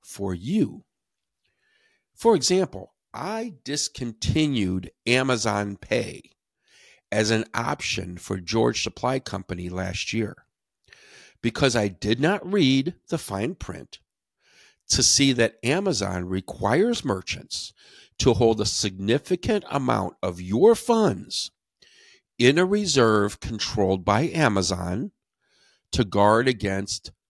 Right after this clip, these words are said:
customer refunds. Now, that's reasonable, but as my Amazon reserve grew to thirteen hundred dollars, money that I could not be paid by Amazon,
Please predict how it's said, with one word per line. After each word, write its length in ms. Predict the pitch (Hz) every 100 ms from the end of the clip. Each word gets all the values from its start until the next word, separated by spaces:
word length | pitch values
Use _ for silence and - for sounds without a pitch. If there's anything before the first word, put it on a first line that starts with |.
| _
customer 520 | - 92 - 87 90
refunds. 880 | 87 90 92 - - - - - - _ _ _ _ _ _ _ _ _ _ _ _ -
Now, 100 | 175
that's 260 | 190 - 127
reasonable, 720 | 208 220 127 92 87 - _ -
but 280 | 208 175 - _ _ _ _
as 200 | - 110
my 240 | 131 208 -
Amazon 580 | 143 190 160 107 101 95
reserve 680 | 101 92 165 165 92 - - _ _ 101
grew 240 | 113 151
to 180 | 143 185
thirteen 640 | - 208 190 - 160 151
hundred 360 | 127 131 120 98
dollars, 760 | 131 285 135 98 90 87 - - _ _ _ - - _ -
money 300 | 156 202 135
that 160 | 123
I 140 | 113 110
could 320 | - 240 196
not 220 | 220 -
be 120 | 175
paid 300 | 156 185 220
by 140 | 147 147
Amazon, 760 | 190 226 139 107 98 95 92